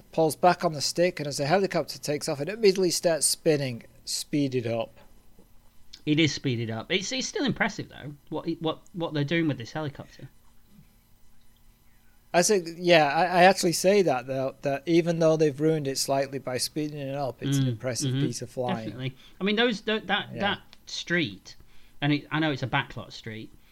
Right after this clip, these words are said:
Speaker 2: it's very closed, closed in.
Speaker 1: Yeah. And there's
Speaker 2: Yeah, one
Speaker 1: people
Speaker 2: of them's
Speaker 1: under there.
Speaker 2: Ernest Borgnine as well. He's quite close to it. Yeah.
Speaker 1: That's true. Yeah. Yeah. "What's wrong with it?" says Blaze.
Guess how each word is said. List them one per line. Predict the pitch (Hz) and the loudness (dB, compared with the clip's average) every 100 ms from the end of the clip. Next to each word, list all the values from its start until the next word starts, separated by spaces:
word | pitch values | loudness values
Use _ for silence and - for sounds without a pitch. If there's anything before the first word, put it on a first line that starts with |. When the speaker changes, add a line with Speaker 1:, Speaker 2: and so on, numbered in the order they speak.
| - - - _ - | -20 -20 -20 _ -16
Speaker 2:
it's | 170 | -12
very | - 190 254 | 0 2 2
closed, | - 170 160 139 - | 0 -2 0 -2 -6
closed | - 160 143 - | -6 -2 -2 -4
in. | 165 139 101 - _ _ - - - - - - - - - - - - - - - - - | -6 -10 -18 -20 _ _ -20 -20 -20 -20 -20 -20 -20 -20 -20 -20 -20 -20 -20 -20 -20 -20 -4
Speaker 1:
Yeah. | 151 247 - - - - - | 0 0 -2 -14 -20 -20 -6
And | 160 | -2
there's | 180 | 0
Speaker 2:
Yeah, | 302 | 4
one | - | 4
Speaker 1:
people | 175 220 | 4 4
Speaker 2:
of | |
them's | 196 151 | 4 4
Speaker 1:
under | 185 | 4
there. | |
Speaker 2:
Ernest | 185 156 | 4 2
Borgnine | 135 226 302 202 120 120 135 | 2 2 2 0 -2 -2 -4
as | 147 | -2
well. | 311 113 120 - | -2 -4 -8 -10
He's | 214 | -10
quite | 214 190 175 | -2 -2 2
close | 226 381 - | 2 2 0
to | - | -6
it. | 101 180 - - _ - | -8 -8 -10 -20 _ -8
Yeah. | 156 294 131 127 | -6 -4 -4 -6
Speaker 1:
That's | 123 123 - | -8 -10 -8
true. | - 160 180 - - - - - _ | -6 -6 -8 -14 -20 -20 -20 -20 _
Yeah. | 147 175 226 - - _ - - - | -4 -2 -2 -8 -20 _ -20 -20 -14
Yeah. | 156 196 - - - - - - - - - | -12 -12 -14 -20 -20 -20 -20 -20 -20 -20 -4
"What's | 156 - | -2 0
wrong | 175 190 | 0 0
with | 180 | 0
it?" | 127 | -4
says | - 131 107 | -4 -4 -6
Blaze. | - 120 113 - | -6 -6 -6 -10